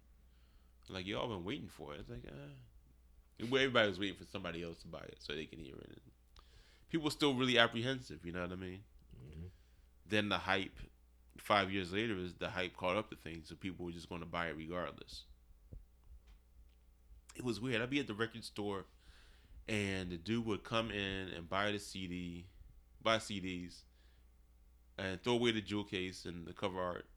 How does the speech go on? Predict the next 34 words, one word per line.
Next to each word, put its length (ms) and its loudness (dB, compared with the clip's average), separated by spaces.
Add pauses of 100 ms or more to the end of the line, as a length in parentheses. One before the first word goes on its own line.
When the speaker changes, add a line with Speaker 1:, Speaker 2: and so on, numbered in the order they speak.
Speaker 1:
and 120 -12
just 160 -16
put 160 -2
the 140 -6
C 280 -6
D 220 -6
in 120 -10
the, 440 -10
in 80 -8
the 80 -6
card 260 -6
changer. 300 -12 (2000)
Culture 260 -2
was 140 -6
changing, 400 -8 (500)
and 120 2
nobody 340 10
knew 320 2
album 540 2 (180)
titles 460 4
anymore. 400 -6 (680)
It's 140 -8
like, 260 2
"Oh, 280 -2 (320)
I 80 -6
like 120 0
number 200 2
three. 280 0
What 100 -2
do 40 2
you 60 0
think? 260 -8 (320)
Number 220 -2
three 480 2